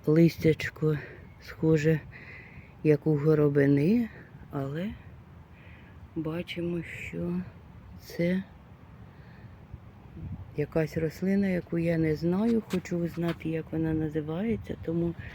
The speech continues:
прошу підказати. У мене в друзях є пані Людмила і ще багато знавців рослин, які можуть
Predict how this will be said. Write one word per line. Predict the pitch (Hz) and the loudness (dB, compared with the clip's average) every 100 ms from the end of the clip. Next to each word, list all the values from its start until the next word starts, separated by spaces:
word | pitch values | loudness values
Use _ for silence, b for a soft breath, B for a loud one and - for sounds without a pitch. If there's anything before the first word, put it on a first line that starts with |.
| B B - | B B -2
прошу | 175 180 175 | -2 -2 -6
підказати. | - 170 - 170 160 - 143 147 - - 226 294 B B B B B - | -2 -4 -2 -2 0 0 -2 0 0 0 0 -4 B B B B B 4
У | |
мене | 165 170 170 | 8 8 6
в | 156 | 4
друзях | 139 160 190 196 196 190 - - - - | 4 4 4 4 2 2 -4 -4 -2 2
є | 170 160 | 2 2
пані | 165 170 165 160 | 2 4 6 6
Людмила | 160 160 147 156 165 202 202 185 175 - B B B B B - - | 4 4 2 6 8 10 8 4 0 -4 B B B B B -14 -8
і | 156 | -8
ще | - 170 | 0 0
багато | 151 151 160 156 160 | 2 2 2 2 -2
знавців | - 156 147 - - 170 156 - - - | 0 0 2 0 2 0 0 -6 -10 -6
рослин, | 143 - 151 147 160 226 214 - - - - - B B B B B - | 0 0 0 0 0 0 -2 -4 -6 -8 -6 -8 B B B B B 0
які | 160 147 185 | 2 2 2
можуть | 185 180 190 214 - | 4 4 2 -2 -4